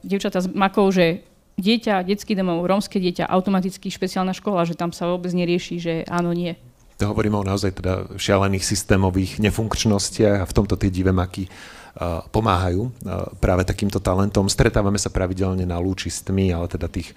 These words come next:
Speaker 2: a, ocenení pre rómske, ale aj nerómske osobnosti, ktoré pomáhajú svetu Rómov, a, je viacero. A to je vlastne pekné vidieť, že, že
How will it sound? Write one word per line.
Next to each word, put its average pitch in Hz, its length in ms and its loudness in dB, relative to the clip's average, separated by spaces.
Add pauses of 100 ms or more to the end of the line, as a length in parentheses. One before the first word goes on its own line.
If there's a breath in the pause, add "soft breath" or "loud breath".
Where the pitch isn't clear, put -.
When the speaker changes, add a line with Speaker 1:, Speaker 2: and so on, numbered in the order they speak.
(480 loud breath)
Speaker 2:
a, 87 240 -2
ocenení 95 960 2
pre 90 400 2
rómske, 98 640 2
ale 92 240 0
aj 92 80 2
nerómske 107 400 2
osobnosti, 90 560 -4
ktoré 87 240 -6
pomáhajú 87 480 -2
svetu 87 400 0
Rómov, 90 400 0 (440 loud breath)
a, 87 280 0
je 85 480 2
viacero. 107 800 2 (960 loud breath)
A - 80 -2
to - 200 0
je 156 120 6
vlastne 101 320 4
pekné 104 240 0
vidieť, 85 360 2
že, 87 200 0 (240)
že 87 200 -6